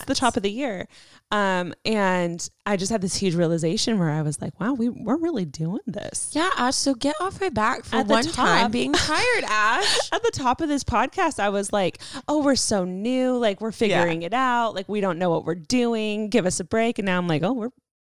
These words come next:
Speaker 2: we're doing the damn thing."
Speaker 1: Yeah. Like, I had someone reach out to me and say they'd love advice on podcasting.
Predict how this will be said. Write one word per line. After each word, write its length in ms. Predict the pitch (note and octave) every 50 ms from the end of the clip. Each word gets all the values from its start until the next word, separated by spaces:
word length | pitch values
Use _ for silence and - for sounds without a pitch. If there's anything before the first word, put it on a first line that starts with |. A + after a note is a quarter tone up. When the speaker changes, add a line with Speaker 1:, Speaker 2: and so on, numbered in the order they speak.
| _ _ _ _ _ _ _ _ _ _ _
Speaker 2:
we're 100 | - C4
doing 360 | B3+ E3+ F3+ - A3+ F4 C#4
the 80 | F3+ D#3+
damn 260 | C#3+ D#3+ D3+ - -
thing." 400 | - - - - - - - - _ -
Speaker 1:
Yeah. 300 | - A#3 A#3+ - F3+ -
Like, 220 | E3+ G3 G3 G3 -
I 220 | - F3+ F#3+ G3
had 280 | A3 A#3 A3 A3+ A3 -
someone 300 | - A3 G3+ G3 F#3+ F3+
reach 240 | E3 E3 E3 -
out 180 | F3 D#3 D#3 E3+
to 140 | - - -
me 160 | F3 E3+ E3
and 160 | E3 E3+ E3+
say 480 | - - E3+ D#3 D3+ D3+ D3 D3 - - _ _ F3+ _ _ _ _ _ _
they'd 260 | - E3+ E3+ E3 D#3 D3
love 220 | D#3 D3 D3 D#3
advice 600 | D#3 C#3+ C#3 C3+ C3 A2 A#2+ C#3 F3+ E3+ - - - -
on 200 | G3 F#3 F3+ F3
podcasting. 840 | - E3+ E3+ F#3 - - F#3 G#3 G#3 - - A#3+ A#3+ B3+ C4+ B3+